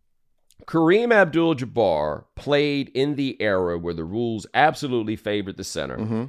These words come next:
Speaker 1: and he was in some competition with Wilt Chamberlain, the best scoring center that there had ever been.
Speaker 2: Right.
Speaker 1: There was really nothing you could do with him, 'cause at least with Wilt, you could hack him and send him to the line, and that really wasn't an option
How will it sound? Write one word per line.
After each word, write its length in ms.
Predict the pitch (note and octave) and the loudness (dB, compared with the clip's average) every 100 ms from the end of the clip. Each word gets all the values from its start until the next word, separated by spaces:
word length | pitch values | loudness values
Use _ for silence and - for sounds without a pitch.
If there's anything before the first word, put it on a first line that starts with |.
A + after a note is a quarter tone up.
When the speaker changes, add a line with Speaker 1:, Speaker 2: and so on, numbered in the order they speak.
| - | -4
Speaker 1:
and 260 | A#2+ A#2 G#2 | 0 2 0
he 340 | C3+ D3 C#3+ C3+ | 0 0 2 0
was 680 | G#2+ A2+ A2 G#2+ G2 F#2 - _ _ _ _ - | 2 2 4 2 0 -6 -14 _ _ _ _ 0
in 160 | C3+ C3 | 2 2
some 540 | - D#3+ D3 C3+ B2 | 2 4 4 2 -2
competition 580 | - C3 A2+ F#2+ A2+ G2+ | 0 0 0 0 -2 0
with 100 | G#2+ | -2
Wilt 200 | G#2 G2 | 0 0
Chamberlain, 520 | F#2+ E2+ D2 D#2 D#2 - | 0 -2 -2 -6 -8 -8
the 100 | A2 | 0
best 240 | C3 A#2 | 0 0
scoring 500 | - B2 G#2+ F#2+ F2 | -2 0 2 2 -4
center 580 | - G#2 D#2 C2+ A1+ - _ _ | -6 -8 -6 -8 -12 -14 _ _
that 160 | A2 G2+ | -4 0
there 160 | F2+ | 0
had 100 | E2 | 0
ever 160 | C#2 C2 | -4 -8
been. 160 | - - | -14 -6
Speaker 2:
Right. 180 | F2+ - - | -6 -6 0
Speaker 1:
There 100 | C#3 | 4
was 140 | C3+ A2+ | 4 6
really 280 | D3+ D3+ B2+ | 8 10 8
nothing 240 | A#2 A2 | 6 2
you 80 | G2 | -2
could 120 | F2 | -2
do 120 | G2+ | 0
with 140 | F#2 E2 | -2 -4
him, 160 | C2 - - | -8 -12 2
'cause 160 | D3+ C3+ | 4 4
at 120 | B2+ | 2
least 280 | C#3+ F3+ B2+ | 4 2 2
with 120 | B2 | 0
Wilt, 280 | A#2+ B2+ A#2+ | 4 4 4
you 140 | B2 | 0
could 320 | A#2+ C#3+ C#3 G2+ | 0 2 4 2
hack 360 | A2+ G2 - | -4 -4 -4
him 160 | F#2 F2 | -4 -4
and 100 | F2 | -4
send 200 | F#2+ E2+ | -4 -4
him 120 | E2+ | -6
to 100 | F#2 | -6
the 80 | D2+ | -6
line, 380 | C#2 D2 A#1+ - _ - | -4 -6 -8 -12 _ -12
and 120 | - G#2 | 0 6
that 200 | A2 F#2 | 6 4
really 180 | G2+ | 0
wasn't 340 | F2+ F#2 F2 D2+ | 2 0 0 -4
an 80 | - | -4
option 440 | D#2+ C2+ - - | -4 -4 -10 -18